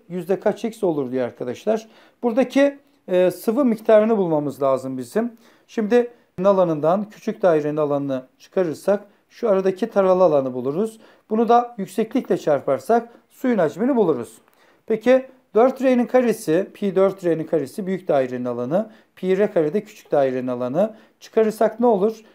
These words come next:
On altı pi r kareden pi r kare çıkarırsak on beş pi r kare olur. Ben buna on beş s dedim.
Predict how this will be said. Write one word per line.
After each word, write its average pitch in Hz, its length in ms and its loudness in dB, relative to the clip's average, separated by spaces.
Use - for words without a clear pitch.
On 226 120 2
altı 214 300 2
pi 185 200 -2
r 180 140 0
kareden 147 360 0
pi 180 200 -4
r 196 140 -2
kare 139 200 -2
çıkarırsak 143 640 -4
on 247 240 2
beş 220 300 0
pi 196 200 -2
r 170 140 0
kare 135 200 -4
olur. 156 380 -2
Ben 240 200 2
buna 247 160 2
on 233 200 4
beş 214 160 4
s - 260 0
dedim. 120 300 -2